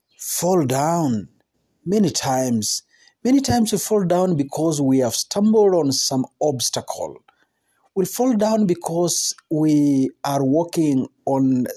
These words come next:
a, a path that is not smooth, on the ground that is not level,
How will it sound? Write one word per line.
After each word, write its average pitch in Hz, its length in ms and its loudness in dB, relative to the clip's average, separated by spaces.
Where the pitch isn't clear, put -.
a, 131 280 0
a 143 120 0
path 180 320 -2
that 143 160 0
is 127 160 0
not 165 160 0
smooth, 120 600 -2
on 151 80 -2
the 143 140 2
ground 156 500 0
that 139 80 2
is 127 160 0
not 135 220 -2
level, 117 480 -2